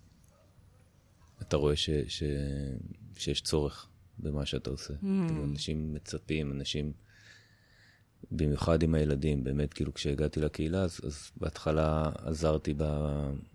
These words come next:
Speaker 1: בתוך הקהילה, באמת, כמה שיותר מהר לפתוח גני ילדים, כמה שיותר מהר לפתוח בית ספר יסודי, וכמה שיותר מהר לפתוח את התיכון, כדי באמת להכניס את הילדים למסגרות, כדי באמת גם לתת להורים קצת זמן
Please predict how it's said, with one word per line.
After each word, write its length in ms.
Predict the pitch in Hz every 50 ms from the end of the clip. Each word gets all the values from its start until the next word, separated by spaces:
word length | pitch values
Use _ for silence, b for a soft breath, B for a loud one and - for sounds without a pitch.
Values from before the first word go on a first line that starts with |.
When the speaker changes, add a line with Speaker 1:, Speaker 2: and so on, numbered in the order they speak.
| - - -
Speaker 1:
בתוך 320 | - - - - 78 -
הקהילה, 460 | 80 - - 80 80 82 87 87 85
באמת, 300 | 82 87 80 78 82 78 - - _ _ _ _ _ _ _ - _
כמה 280 | - - 85 82 82
שיותר 320 | 80 - 80 - - 78 76
מהר 320 | 76 76 76 78 80 76
לפתוח 440 | 76 73 - - - 76 73 73 -
גני 220 | 73 73 73 73
ילדים, 460 | 73 71 71 71 65 73 73 71 71 69
כמה 200 | - 76 76 73
שיותר 300 | - 76 71 73 73 71
מהר 180 | 73 73 73
לפתוח 340 | 71 73 - - 73 71 69
בית 140 | 67 76 -
ספר 300 | - 69 - - 78 71
יסודי, 560 | 71 - - 85 87 101 110 127 131 127 117 92
וכמה 480 | 80 78 80 78 - - 76 76 76
שיותר 320 | 73 - 76 - - 71 69
מהר 220 | 69 71 69 67
לפתוח 460 | 69 73 - - - 71 73 71 -
את 140 | 73 - -
התיכון, 680 | 71 69 67 67 69 - - - - - 90 95 95
כדי 540 | 92 - - - 71 73 76 80 80 80 82
באמת 360 | 71 69 73 76 80 78 -
להכניס 380 | 73 71 - - - 80 - -
את 120 | 76 -
הילדים 380 | 78 76 76 73 71 76 73 71
למסגרות, 520 | 71 69 69 - - - 76 76 76 76
כדי 240 | - - 71 73 76
באמת 240 | 76 76 76 76 -
גם 160 | - 78 76
לתת 260 | 71 69 - 76 73
להורים 380 | 73 69 69 69 73 80 80 78
קצת 300 | 71 - - 73 69 -
זמן 440 | - 78 76 76 78 78 78 73